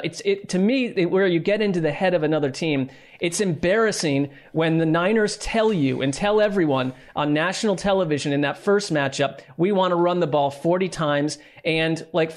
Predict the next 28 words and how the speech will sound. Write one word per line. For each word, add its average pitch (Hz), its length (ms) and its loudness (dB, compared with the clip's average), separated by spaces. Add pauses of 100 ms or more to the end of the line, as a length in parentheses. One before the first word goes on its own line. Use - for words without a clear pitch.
if 165 180 -6
you 175 120 2
know 190 180 2
someone's 214 360 -2
gonna 214 160 0
do 247 200 0
that, 151 300 -2 (200)
you 180 180 0
can 196 160 -2
adjust 185 400 0
and 170 100 -2
stop 226 340 0
it. - 100 -2
They 151 100 -2
couldn't. 190 380 -2 (160)
They 160 100 -2
couldn't 202 300 0
do 185 180 0
anything. 202 360 0
And 143 80 0
then 165 100 0
you 190 80 2
had 180 200 0
Deebo 185 300 2
Samuel 190 400 0
catching 165 400 -4
those 156 160 0
crossers 170 640 0